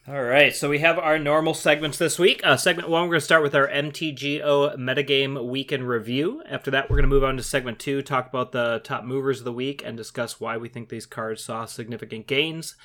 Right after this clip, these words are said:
Then on to segment three, our cards to watch, where we will discuss the cards we have our eyes on at the moment. But with that, why don't we move into the M T G O metagame week in review?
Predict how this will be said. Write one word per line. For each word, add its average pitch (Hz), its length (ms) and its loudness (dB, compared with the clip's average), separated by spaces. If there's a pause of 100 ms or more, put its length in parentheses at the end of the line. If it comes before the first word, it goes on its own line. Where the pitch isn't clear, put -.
(280)
Then 170 180 4
on 165 100 4
to 147 120 -6
segment 143 320 0
three, 151 160 4
our 131 60 4
cards 139 380 0
to 131 80 -4
watch, 160 420 -2
where 131 180 0
we 127 340 -2
will 117 280 -8
discuss 120 380 -6
the - 80 -14
cards 117 360 -6
we 120 80 -4
have 117 140 -6
our 117 80 -6
eyes 113 240 -6
on 113 160 -10
at 113 200 -10
the 110 80 -14
moment. 151 480 -4 (280)
But 127 120 -4
with 151 120 -6
that, 156 200 2
why 139 120 -2
don't 139 100 -6
we 143 120 -2
move 139 220 -2
into 143 260 -2
the 131 280 -4
M 131 140 -4
T 143 180 -4
G 135 300 -2
O 131 340 -2
metagame 123 440 -6
week 127 220 -4
in 123 80 -8
review? 123 340 -8